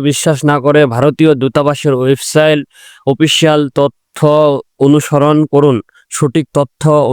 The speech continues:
নথিপত্র জমা দিয়ে ভিসা অনুমোদনের সম্ভাবনা বাড়ায়। ভ্রমণ পরিকল্পনা নিশ্চিত না হয়ে ভিসা আবেদন করার আগে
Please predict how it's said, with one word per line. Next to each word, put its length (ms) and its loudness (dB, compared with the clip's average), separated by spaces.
নথিপত্র 520 -2
জমা 280 0
দিয়ে 140 2
ভিসা 240 0
অনুমোদনের 680 2
সম্ভাবনা 540 2
বাড়ায়। 260 0
ভ্রমণ 380 2
পরিকল্পনা 560 0
নিশ্চিত 320 -4
না 120 2
হয়ে 240 0
ভিসা 180 -4
আবেদন 240 -2
করার 240 0
আগে 120 -4